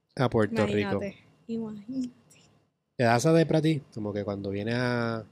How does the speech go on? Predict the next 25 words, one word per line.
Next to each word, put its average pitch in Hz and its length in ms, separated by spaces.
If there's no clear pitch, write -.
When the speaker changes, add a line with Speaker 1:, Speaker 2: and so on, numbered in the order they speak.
Speaker 2:
Como 226 200
cuando 214 220
regreso 214 440
de 285 160
un 277 120
país 285 540
a 254 200
Speaker 1:
Sí, 123 200
como 117 60
que 117 60
un 117 40
Speaker 2:
P 117 60
R. 120 80
Speaker 1:
país 139 240
bien 135 120
desarrollado 135 480
y 123 40
después 113 180
vienes 113 160
a 117 40
Puerto 120 280
Rico 113 260
con 104 160
estos - 300
cráteres 110 600